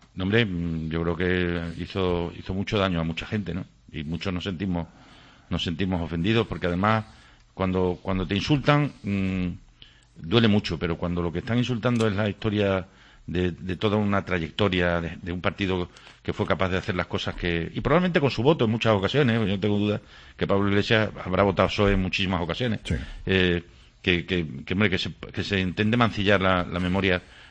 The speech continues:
Speaker 1: de un partido, que habremos tenido nuestros aciertos y nuestros errores, pero hemos contribuido a dos cosas esenciales, yo creo, a lo largo de todos estos años, ha sido a la unidad de España y a su prosperidad, sin duda alguna, ¿no?
Speaker 2: Ujú. ¿Usted se fía de Pablo Iglesias?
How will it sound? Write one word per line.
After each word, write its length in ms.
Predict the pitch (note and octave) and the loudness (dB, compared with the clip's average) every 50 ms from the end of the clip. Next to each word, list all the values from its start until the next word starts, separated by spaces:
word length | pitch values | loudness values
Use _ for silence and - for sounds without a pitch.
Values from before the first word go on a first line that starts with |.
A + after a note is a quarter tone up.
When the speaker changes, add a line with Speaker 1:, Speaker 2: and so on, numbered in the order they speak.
| - - | -8 -2
Speaker 1:
de 60 | F#2 | -2
un 80 | G2+ F#2+ | 2 2
partido, 340 | - F2+ C#2+ - A#2 A#2+ | 2 2 2 2 2 4
que 60 | A2 G#2 | 4 4
habremos 240 | G2+ C3 D#3+ D#3 | 2 2 2 2
tenido 220 | - D3 C#3+ D3 C#3+ | 2 2 2 2 2
nuestros 260 | C3+ A#2+ - A2+ G2 | 0 0 0 0 0
aciertos 340 | F2 - A#2+ A#2+ A2 C#3 C3 | 2 2 0 0 0 0 -2
y 20 | |
nuestros 280 | A#2 G2 - - F2+ D#2 | -2 -2 -2 -2 -2 -2
errores, 260 | E2 D#2+ F2+ F#2 F2 - | 0 0 0 0 -2 -4
pero 100 | - E2 | -4 -6
hemos 140 | E2+ G2+ G#2 | -6 -6 -4
contribuido 560 | - - - F2 F2+ E2+ F#2+ G2+ G2 A2+ A#2 - - - - - - - - _ | -4 -6 -6 -4 -2 0 0 0 2 0 -2 -4 -8 -16 -20 -20 -20 -20 -8 _
a 80 | D#2+ | -2
dos 120 | E2+ G#2 - | -2 -2 0
cosas 260 | - G#2+ - A2+ G#2 | -2 -2 0 0 0
esenciales, 520 | F2 F#2 F#2 E2 - G2 G#2 A2 B2+ A#2+ G2+ | 0 0 -4 -2 2 2 2 4 2 2 0
yo 100 | F#2+ E2+ | 0 0
creo, 460 | F#2 G2+ G2 F#2+ F2+ E2+ E2+ E2+ - - - - - | 0 0 2 2 0 -2 -4 -6 -10 -14 -20 -14 -6
a 80 | - F2 | -2 0
lo 100 | F2+ F#2 | 2 4
largo 140 | G2+ G#2 G2+ | 4 4 2
de 60 | F2 | 2
todos 220 | - G#2+ G2 F#2 | 2 0 0 0
estos 220 | F#2+ - - F#2 F#2 | -2 -2 -2 -2 0
años, 140 | G2+ A2 | 0 0
ha 60 | G#2 - | 0 0
sido 120 | G#2+ F#2+ | 0 0
a 40 | F2 | 0
la 60 | F2 | 0
unidad 160 | E2+ E2 F2+ | 0 2 2
de 60 | G2+ | 2
España 280 | G2 - - F#2+ F2+ A2 | 2 2 -2 0 0 2
y 40 | A2+ | 0
a 60 | A2 | 0
su 120 | - - E2+ | -2 -4 -6
prosperidad, 540 | E2+ E2 - - D#2 D#2+ E2+ F2+ F#2+ G2 - - - - - | -8 -6 -6 -4 -4 -2 0 0 0 0 -2 -6 -14 -20 -20
sin 160 | - - F2 E2 | -10 -8 -4 -2
duda 140 | G2+ F#2 | 0 0
alguna, 340 | D2+ D2+ F#2+ F#2+ E2 E2 F#2 - - - _ - | 0 0 -2 -2 -4 -4 -6 -10 -16 -20 _ -14
¿no? 80 | - F2+ | -12 -10
Speaker 2:
Ujú. 220 | F2 D#2+ E2+ F#2+ - - _ - - - - - - - | -8 -8 -8 -10 -10 -12 _ -20 -18 -18 -20 -20 -10 -2
¿Usted 240 | - G#2+ F#2+ - A#2 | 0 0 4 4 4
se 100 | A2 A2 | 4 6
fía 180 | F#2+ A#2+ A#2 F2+ | 6 6 4 4
de 60 | D2+ | 4
Pablo 200 | F2 F2 D#2+ C#2+ | 2 2 2 2
Iglesias? 380 | C#2+ E2+ F2 - - - - | 0 -2 -2 -4 -8 -14 -16